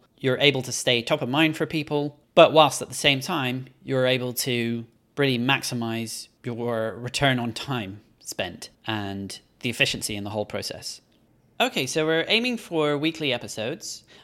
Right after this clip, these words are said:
What I'm gonna do for the purposes of this example, though, is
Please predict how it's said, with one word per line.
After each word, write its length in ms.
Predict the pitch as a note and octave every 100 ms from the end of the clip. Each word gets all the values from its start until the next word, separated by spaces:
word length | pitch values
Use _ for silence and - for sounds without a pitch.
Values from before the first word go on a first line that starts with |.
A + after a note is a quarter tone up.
| _
What 160 | F3 A#3+
I'm 80 |
gonna 140 | G#3+ F#3
do 180 | E3+ D3+
for 140 | D3
the 480 | C#3+ C3+ B2+ B2 A#2
purposes 440 | D#3+ D3+ C#3+ C3 B2
of 180 | A#2
this 340 | - D3 - -
example, 480 | B2 B2 A#2+ A2+ A2
though, 320 | G2+ G2+ A2+ - _ _ _
is 600 | C3 B2+ B2+ A#2+ -